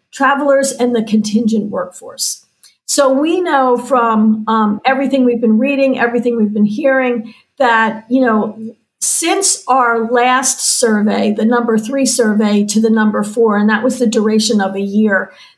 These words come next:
the whole issue of travelers, um, you know, and contingency staffing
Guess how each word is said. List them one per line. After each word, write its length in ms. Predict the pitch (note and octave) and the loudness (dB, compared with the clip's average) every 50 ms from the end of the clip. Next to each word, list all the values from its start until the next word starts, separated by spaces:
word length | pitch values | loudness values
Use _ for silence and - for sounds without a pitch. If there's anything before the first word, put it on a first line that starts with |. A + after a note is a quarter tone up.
| _ _ - | _ _ -2
the 100 | A3 A3 | -2 -2
whole 420 | A3 - C#4+ C#4+ D4+ D4+ C4+ - - | 0 0 0 0 0 0 0 0 0
issue 520 | B3 B3+ - - B3+ B3 A#3 A#3 G#3+ A3 - | 0 0 0 0 0 0 -2 -2 -2 -2 -2
of 280 | G#3+ G#3+ G#3 G#3 G#3 G#3 - - _ | 0 0 0 0 -2 -4 -8 -12 _
travelers, 920 | - - - A3 G3+ G3 G3+ G#3 G#3 G#3 G#3 G#3 G3+ G3+ G3 - - - - - - _ _ _ _ | -10 -4 -2 0 0 0 0 0 -2 -2 0 0 0 0 0 -2 -2 -4 -6 -12 -20 _ _ _ _
um, 520 | G3+ G3+ G3+ F#3+ F#3+ G3 G#3 G#3 G#3 - - _ | -2 -2 0 -2 -2 -2 -2 -2 -2 -4 -6 _
you 140 | A#3+ B3 A3+ | -2 0 2
know, 240 | G#3+ G#3 G3 - - | 2 2 0 -2 -4
and 220 | - A#3 A3+ A3 A3 | -4 -2 0 0 0
contingency 640 | - A3+ G#3+ G#3+ G#3+ A3 A3 A3+ G#3+ G#3 - G#3 | 2 0 2 2 2 2 2 0 0 0 -2 -2
staffing 520 | G3 - - G3 F#3+ F#3+ - G3+ G3 - | -2 -2 0 0 -2 -2 -2 -4 -8 -8